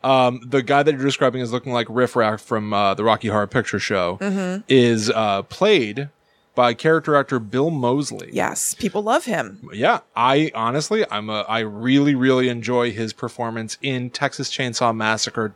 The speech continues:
Speaker 1: Two.
Speaker 2: Mm, a big Tobe Hooper fan. He
Speaker 1: Tobe.
Speaker 2: must be. <laughs>
Speaker 1: Tobe Hooper. Um,
Speaker 2: It's Toby.
Speaker 1: yeah. And, uh, uh, so he, I think, is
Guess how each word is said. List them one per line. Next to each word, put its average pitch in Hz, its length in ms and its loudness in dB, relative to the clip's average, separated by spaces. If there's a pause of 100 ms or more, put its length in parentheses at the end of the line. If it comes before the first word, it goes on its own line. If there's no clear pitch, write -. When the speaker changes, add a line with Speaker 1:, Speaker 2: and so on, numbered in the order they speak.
Speaker 1:
Two. 101 340 0 (100)
Speaker 2:
Mm, 330 320 -6 (240)
a - 40 -10
big 254 220 0
Tobe 320 460 2
Hooper 277 320 4
fan. 143 500 -2 (360)
He 208 80 0
Speaker 1:
Tobe. 196 80 0
Speaker 2:
must 185 320 2
be. 170 300 -2
<laughs> - 60 -20
Speaker 1:
Tobe 127 300 2
Hooper. 110 480 -2 (520)
Um, 127 360 4
Speaker 2:
It's 294 360 -8
Toby. - 380 -8 (120)
Speaker 1:
yeah. 107 220 -6 (180)
And, 139 300 0
uh, 117 380 4
uh, 110 300 0
so 139 220 2
he, 180 420 0 (160)
I 139 160 2
think, 143 220 -2
is 123 300 -4